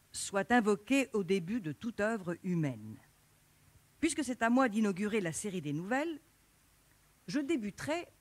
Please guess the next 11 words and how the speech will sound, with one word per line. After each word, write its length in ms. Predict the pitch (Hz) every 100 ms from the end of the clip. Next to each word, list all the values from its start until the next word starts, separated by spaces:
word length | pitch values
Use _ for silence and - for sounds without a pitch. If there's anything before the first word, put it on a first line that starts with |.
| _ _ _ _ _ _
par 200 | 269 -
un 60 | 151
miracle 680 | 165 240 254 330 - 226 170
de 140 | 156
Dieu. 280 | 123 139 139 - _ _ _ _ _ _ _ _ _ _ _ _ _ _ _ - - _ _ _ _ _ _ _ _ _ _ _ _
Un 80 | 262
nommé 280 | 294 370 415 403
Ciapparello, 880 | 277 - 190 135 127 127 131 156 - _ _ _ _ _ _
Ciapparello 640 | - 196 - 165 160 143
da 140 | 127 131
Prato, 600 | - 127 123 - 190